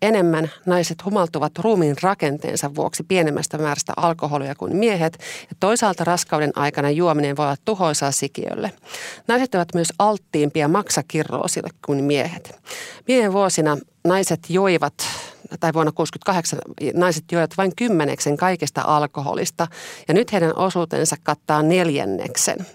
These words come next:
Eli käytännössä me ollaan vaan jatkettu tätä alkoholin juontia. Mä ite ihmettelen, että minkä takia se verrataan, niin kuin, mi-, miksi tää menee niin kuin naisten aivoihin, koska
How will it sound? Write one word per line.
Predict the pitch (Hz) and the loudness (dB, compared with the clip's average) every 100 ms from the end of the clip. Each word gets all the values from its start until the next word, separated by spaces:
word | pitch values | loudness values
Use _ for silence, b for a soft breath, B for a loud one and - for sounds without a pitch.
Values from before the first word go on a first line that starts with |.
| _ _ B B B B B B B B - | _ _ B B B B B B B B 0
Eli | 151 156 143 - _ | 2 2 0 -4 _
käytännössä | 208 208 190 165 160 160 | 0 2 2 2 2 2
me | 165 | 4
ollaan | 160 156 | 2 2
vaan | 170 165 - 175 | 0 0 -6 -2
jatkettu | 196 220 - 165 165 151 | 0 0 -2 -4 -2 -4
tätä | - - 147 - - - | -4 -2 -2 -2 -6 0
alkoholin | 180 165 156 147 147 | 0 0 -2 0 0
juontia. | 160 180 160 151 151 - - | 2 2 0 0 -2 0 0
Mä | |
ite | 175 247 - - | 0 0 0 0
ihmettelen, | 233 196 170 156 147 | 0 0 0 0 0
että | 147 | 0
minkä | 180 175 | 0 0
takia | 143 147 | -2 -2
se | 151 | 0
verrataan, | 165 170 165 151 | 0 0 0 0
niin | 147 | 0
kuin, | 143 147 - | -2 -4 -4
mi-, | 156 | 0
miksi | 190 196 | 0 2
tää | - 165 | 2 2
menee | 165 156 | 4 2
niin | 156 | 0
kuin | 170 | 2
naisten | 180 170 147 - | 2 0 -2 0
aivoihin, | 135 147 - 196 165 | -2 -2 -4 -2 -2
koska | 151 - | -4 -2